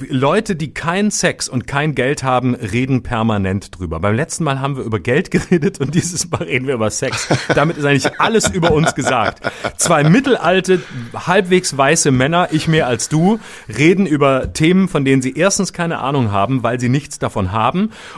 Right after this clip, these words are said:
und, ähm, zweitens, äh, weil sie damit weibliches Publikum, Hörerinnen, gezielt abschrecken wollen, diesen Podcast einzuschalten. Denn wir sind,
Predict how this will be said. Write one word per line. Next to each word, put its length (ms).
und, 480
ähm, 320
zweitens, 640
äh, 180
weil 160
sie 80
damit 380
weibliches 800
Publikum, 680
Hörerinnen, 840
gezielt 540
abschrecken 540
wollen, 280
diesen 240
Podcast 480
einzuschalten. 500
Denn 160
wir 160
sind, 360